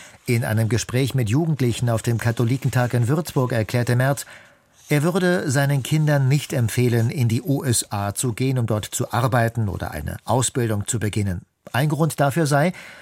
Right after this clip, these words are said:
dass sich das gesellschaftliche Klima dort gewandelt habe. Der Kanzler fügte hinzu, er sei ein großer Bewunderer Amerikas,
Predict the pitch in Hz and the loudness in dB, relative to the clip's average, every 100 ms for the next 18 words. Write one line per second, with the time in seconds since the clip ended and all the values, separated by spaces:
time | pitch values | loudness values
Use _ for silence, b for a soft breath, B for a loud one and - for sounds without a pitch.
0 | B - 156 175 147 165 - 160 131 120 | B -8 -4 -2 -2 -2 0 0 2 0
1 | - 127 - 123 135 - - 165 113 104 | 0 -2 0 -2 -2 -2 0 0 0 0
2 | 101 - 117 120 123 110 92 80 - _ | -2 0 2 2 2 0 -2 -4 -10 _
3 | _ _ - B B 113 113 120 - 123 | _ _ -20 B B -2 2 0 0 -2
4 | 110 127 120 110 113 151 139 B B B | 0 -2 0 0 2 2 0 B B B
5 | 127 135 147 - 120 117 127 156 139 120 | 0 2 0 0 0 0 2 2 2 0
6 | 120 185 160 110 113 120 139 127 117 117 | 2 0 0 0 0 2 2 2 2 2
7 | 107 | 0